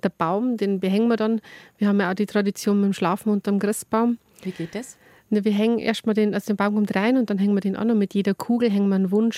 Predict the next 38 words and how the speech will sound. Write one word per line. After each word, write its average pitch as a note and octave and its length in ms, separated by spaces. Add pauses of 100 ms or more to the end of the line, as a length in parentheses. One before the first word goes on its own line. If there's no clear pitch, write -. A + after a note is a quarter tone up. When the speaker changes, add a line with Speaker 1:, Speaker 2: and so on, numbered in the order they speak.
Speaker 1:
für F3+ 180
uns A#3 560 (140)
selber A3+ 540
oder F#3+ 160
für F#3+ 160
uns G3 180
als F#3+ 120
Familie A3+ 520
ran. A#3+ 100
Speaker 2:
Wann F3 80
macht F#3 260
ihr C4 60
das? D#4 240 (260)
Speaker 1:
Das - 120
machen A3+ 240
wir G3+ 40
am G3 80
vierundzwanzigsten. G#3 720
Speaker 2:
Wir G#3 80
machen G#3+ 220
das F#3 140
auch D3+ 140
am D3 100
vierundzwanzigsten, C#3+ 800
tatsächlich, D#3 720 (100)
ja. D#3+ 100 (360)
Speaker 1:
Und A3 240 (140)
dann G#3 120
kommen C4+ 220
ja A#3 60
die F#3+ 100
Geschenke G3+ 460
unterm A#3+ 220
Baum, A3 160
die G3 80
kommen G#3+ 240
zwar - 140
schon A3+ 220